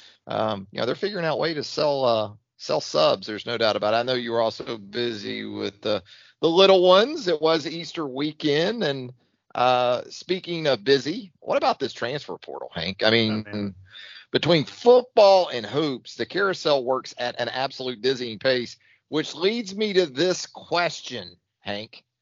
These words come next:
Speaker 1: Which coach keeps you busier in that regard these
Speaker 2: <laughs>
Speaker 1: days? Is it Nick Saban or is it Nate Oates?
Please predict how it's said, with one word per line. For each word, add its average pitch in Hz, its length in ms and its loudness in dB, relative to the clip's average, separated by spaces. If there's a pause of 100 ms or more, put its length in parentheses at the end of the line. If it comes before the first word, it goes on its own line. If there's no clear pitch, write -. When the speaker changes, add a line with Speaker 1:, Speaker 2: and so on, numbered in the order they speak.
(520)
Speaker 1:
Which 208 380 4
coach 185 400 4
keeps 170 300 -12
you 170 100 -8
busier 143 800 2
in 117 300 -4
that 117 280 2
regard 107 500 -2
these 107 280 -8
Speaker 2:
<laughs> - 0 -
Speaker 1:
days? - 440 -4
Is 104 120 -8
it 104 120 -12
Nick 107 180 -4
Saban 320 1040 0 (300)
or 180 180 4
is 220 160 4
it 226 120 0
Nate 247 240 6
Oates? - 640 2